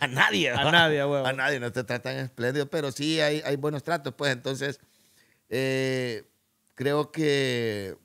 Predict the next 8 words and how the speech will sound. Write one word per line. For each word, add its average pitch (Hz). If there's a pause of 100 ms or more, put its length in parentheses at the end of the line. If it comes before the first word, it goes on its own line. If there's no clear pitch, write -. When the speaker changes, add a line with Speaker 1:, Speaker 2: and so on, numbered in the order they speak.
(140)
Speaker 1:
me 147
gané 135
el 143
respeto 127
con 113
todo 120
el 127
trabajo, 127